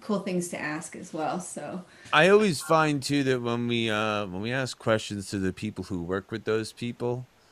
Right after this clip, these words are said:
Speaker 1: Yeah.
Speaker 2: uh, they tend to know a little bit more about what's going on,
Speaker 1: <laughs>
Speaker 2: you know, like, you know how many, how many stars I've met, and you, like, like, growing up, and you're like, "Man, what, what strings do you use?" And they're like, "I don't know."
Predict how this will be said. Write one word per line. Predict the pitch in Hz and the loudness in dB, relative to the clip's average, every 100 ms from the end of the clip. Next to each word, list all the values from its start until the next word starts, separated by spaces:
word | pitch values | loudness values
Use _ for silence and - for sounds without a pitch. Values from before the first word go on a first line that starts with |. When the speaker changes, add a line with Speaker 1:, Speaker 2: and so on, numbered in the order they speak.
| - | -14
Speaker 1:
Yeah. | 160 175 | -12 -2
Speaker 2:
uh, | 85 85 107 | 0 0 0
they | 135 151 | 0 0
tend | 202 208 | 0 -2
to | 185 | -2
know | 143 117 120 139 156 | -2 2 4 4 4
a | |
little | 156 175 175 | 2 0 0
bit | 170 160 | 0 -2
more | 165 165 170 | 0 2 2
about | 170 160 | 4 4
what's | 147 160 156 | 6 6 4
going | - 165 170 165 | 6 6 6 4
on, | 165 165 165 165 | 4 6 4 0
Speaker 1:
<laughs> | - | -2
Speaker 2:
you | 151 | 0
know, | 139 143 | 4 4
like, | 139 131 123 - - - - - _ - | 4 4 -2 -14 -16 -16 -16 -20 _ 0
you | 143 | 4
know | 160 | 6
how | 165 | 6
many, | 170 170 131 | 6 2 2
how | 143 | 2
many | 147 147 139 131 - - - _ - | 4 2 0 -2 -6 -20 -20 _ -14
stars | - - 120 117 123 131 123 | -12 0 4 6 6 4 0
I've | 135 131 117 | 2 2 2
met, | 123 131 131 - | 2 4 4 2
and | 117 | -2
you, | 110 113 | 2 4
like, | 104 104 - - | 4 2 -4 -14
like, | - 95 - | -6 -6 0
growing | 107 107 104 | 2 2 2
up, | 104 104 _ | 0 -2 _
and | 98 98 95 | -6 -4 -4
you're | 95 | -6
like, | 101 - | -8 -12
"Man, | - 131 117 | -8 -8 -6
what, | 139 - - - - - | -8 -10 -20 -20 -20 -6
what | 170 | -4
strings | - - 208 214 165 | -4 -2 2 2 2
do | |
you | 170 | 2
use?" | 160 147 135 120 107 | 4 6 6 6 0
And | 104 | -2
they're | 110 | 0
like, | 101 90 69 | 0 -2 -4
"I | 80 | -4
don't | 87 | -4
know." | 69 76 | -6 -12